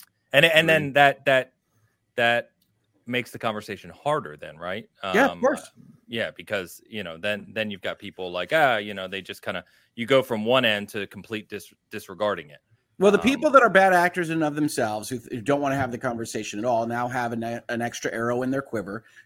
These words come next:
Speaker 3: You see that deployed on the internet. "Oh, they're just lying whiners," or whatever. Uh, you have the, you have the other problem, which is that the numbers on their own sound high for anybody that's, uh, you know, uh,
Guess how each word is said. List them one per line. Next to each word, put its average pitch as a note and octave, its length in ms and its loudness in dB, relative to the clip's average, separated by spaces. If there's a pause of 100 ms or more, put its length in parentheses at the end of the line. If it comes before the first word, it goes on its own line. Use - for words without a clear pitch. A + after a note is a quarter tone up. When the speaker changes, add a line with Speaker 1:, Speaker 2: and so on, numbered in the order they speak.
Speaker 3:
You B2+ 100 0
see G3 300 0
that D#3 300 6
deployed B2 420 -2
on A2 140 -4
the A2 80 -8
internet. G#2+ 400 -8
"Oh, B2 280 0
they're A#2 120 -6
just A2+ 200 -12
lying G#2+ 260 -6
whiners," G2+ 500 -8
or - 20 -10
whatever. F#2+ 400 -8 (460)
Uh, C#3 40 2
you C#3+ 180 2
have D3+ 160 10
the, D3 240 6
you C#3+ 100 4
have C3+ 160 2
the C#3+ 80 2
other G#3 160 6
problem, C#3 300 4
which C3+ 160 -2
is C3 100 0
that C3+ 120 -2
the C#3 80 0
numbers F3 400 4
on D3+ 160 4
their B2+ 200 0
own C#3 340 2
sound A#2 300 -2
high A#2 360 -4
for A#2 160 -4
anybody A2+ 460 -4
that's, G#2+ 320 -12
uh, A2 200 -4
you A#2 100 -10
know, G2+ 180 -10 (240)
uh, A#2 160 0